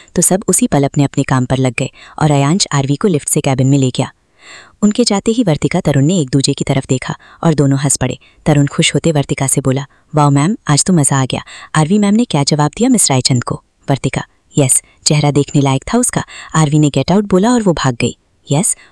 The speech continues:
बॉस ने तो कुछ नहीं कहा, but आरवी मैम ने जो कहा वो सही कहा। बॉस के साथ वो ऐसा बिहेव कैसे कर सकती है? Seriously, how can she do this?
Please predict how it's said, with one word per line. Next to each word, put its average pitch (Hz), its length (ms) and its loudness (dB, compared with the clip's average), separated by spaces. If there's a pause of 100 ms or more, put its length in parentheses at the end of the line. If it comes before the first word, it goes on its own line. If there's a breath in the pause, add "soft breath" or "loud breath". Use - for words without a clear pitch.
बॉस 151 240 2
ने 214 60 4
तो 247 120 0
कुछ - 220 0
नहीं 170 140 4
कहा, 131 220 -2 (280 loud breath)
but 147 120 0
आरवी 139 220 0
मैम 143 180 2
ने 143 120 4
जो 143 140 2
कहा 151 220 0
वो 208 120 2
सही 135 240 0
कहा। 131 220 -2 (360 loud breath)
बॉस 143 180 0
के 180 100 2
साथ 170 160 2
वो 180 120 0
ऐसा 170 200 0
बिहेव 165 300 2
कैसे 220 220 -2
कर 233 120 0
सकती - 300 -2
है? 139 120 -2 (260 loud breath)
Seriously, 208 440 2 (120)
how 170 120 2
can 285 120 2
she 160 220 0
do 135 80 2
this? - 200 -2